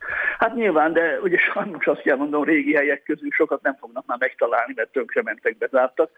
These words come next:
De az valóban így van, hogy mi az első perctől kezdve azt mondtuk, hogy ne egy ilyen kocsmaturizmusra épülő buli negyed legyen, hanem Erzsébetváros legyen egy kultúrnegyed. Tényleg azt szeretném mondani, hogy, ö, az a lehetőség, ami ott van a kerületben,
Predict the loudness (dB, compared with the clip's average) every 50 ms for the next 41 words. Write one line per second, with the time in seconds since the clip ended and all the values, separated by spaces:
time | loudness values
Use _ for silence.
0 | -10 -8 -8 -8 -8 -4 0 2 2 2 2 2 2 2 2 2 0 0 -2 -2
1 | -2 -8 -8 -2 0 0 2 2 0 0 2 0 2 4 4 2 2 0 -2 -4
2 | -6 -2 0 -2 -2 -2 -2 -4 -4 0 0 -2 -2 0 0 0 0 0 -2 -6
3 | -8 -8 -8 -6 -6 -8 -8 _ -10 -10 -10 -10 -2 0 0 0 2 2 2 2
4 | 2 0 -2 -2 0 0 0 0 2 2 2 2 2 0 -4 -4 -4 -2 -2 -2
5 | 0 0 0 0 2 2 2 2 2 2 2 2 2 2 2 0 2 2 4 4
6 | 4 2 2 2 2 0 0 2 2 0 0 -2 -8 -12 -12 -12 -4 0 0 2
7 | 4 2 2 2 2 0 2 2 2 0 2 2 0 0 0 -2 -4 2 2 2
8 | 4 4 2 2 2 0 -2 -4 -6 -4 -6 -6 -6 0 2 2 2 2 2 2
9 | 2 2 4 2 0 0 0 -4 -4 _ _ -10 -10 -4 0 2 2 2 4 2
10 | 2 0 0 0 0 0 0 0 0 -4 -4 -2 -2 -2 0 2 0 0 0 -2
11 | -8 -8 -4 0 0 0 0 0 0 2 2 2 2 0 -4 -8 -2 _ 2 2
12 | 2 2 0 2 2 2 2 2 -2 -4 -4 -6 -6 -4 -4 -6 -6 -6 -6 -8
13 | -4 -4 -4 0 0 0 0 2 0 -2 -2 -2 -2 -2 0 0 0 -2 -2 -2
14 | 0 0 -2 -2 -2